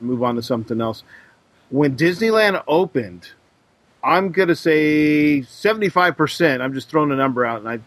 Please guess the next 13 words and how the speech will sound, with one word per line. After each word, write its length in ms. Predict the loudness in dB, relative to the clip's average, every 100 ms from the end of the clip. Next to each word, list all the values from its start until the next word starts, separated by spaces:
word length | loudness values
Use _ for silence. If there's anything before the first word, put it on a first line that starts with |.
| _
I 120 | -8 -4
would 140 | 2
have 160 | 2 0
to 80 | -4
count 280 | -2 0 -2
up, 140 | -6 _ _ _ _ _ _ _ _ _ -6
of 120 | -2
the 80 | -2
attractions 880 | 2 2 2 2 -4 -6 -12 -18 -20 _ _ _ _ _ _ -2
were 140 | -2
based 420 | 2 2 2 2
on 420 | 2 4 2 -2 -6 _ -14
existing 800 | -6 0 0 2 2 2 0